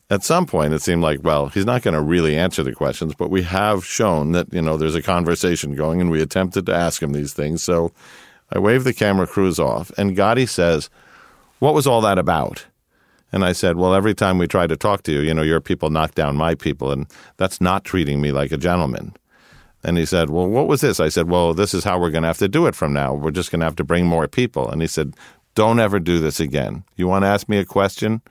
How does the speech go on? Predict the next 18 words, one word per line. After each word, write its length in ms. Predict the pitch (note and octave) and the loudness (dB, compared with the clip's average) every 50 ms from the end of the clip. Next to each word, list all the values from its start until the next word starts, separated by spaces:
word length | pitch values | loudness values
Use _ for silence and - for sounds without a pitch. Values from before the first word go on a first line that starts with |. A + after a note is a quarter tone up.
| - - - _ _ - | -20 -20 -20 _ _ -4
I'll 140 | E2+ E2+ F2 | -2 0 2
answer 260 | F2 F2 E2 - F2 | 0 0 0 -2 -2
the 100 | D#2+ D2+ | -4 -2
question. 480 | - - D#2+ D2+ C#2+ - - A#1+ - - - _ - _ _ - | 0 0 0 0 0 -2 -6 -10 -10 -12 -14 _ -20 _ _ -4
My 120 | - D#2 D2+ | -2 -2 -2
people 300 | - F#2+ F#2 E2+ E2+ E2 | 0 -2 -2 0 0 0
will 120 | D#2+ E2 | 0 2
<laughs> 120 | E2+ F#2 - | 0 0 0
never 160 | G#2+ F#2+ F#2 | 0 0 0
touch 300 | D#2+ - F2+ D#2+ D2+ - | 0 -2 -2 -4 -2 -2
your 100 | - D#2 | -4 -4
people 340 | C#2+ - F2 D#2+ C#2+ - D#2 D2+ | -2 -2 -2 -2 -2 -4 -6 -4
from 220 | - F2 D#2+ D#2+ | -4 -4 -2 0
here 180 | E2+ E2 D#2+ D#2+ | 0 0 0 0
on 140 | D#2+ D#2 | 0 -2
out." 240 | D#2 C#2+ C2 - - _ _ _ _ _ _ _ _ _ _ _ _ _ - - - - | -2 -4 -4 -6 -10 _ _ _ _ _ _ _ _ _ _ _ _ _ -20 -18 -8 -4
And 180 | F#2 G2 G2 F2 | -2 -2 -2 -2
so 580 | - - D3+ E3 F3 D#3+ G#2 B1+ B1+ B1+ - | -2 0 2 2 2 2 2 0 -2 -4 -8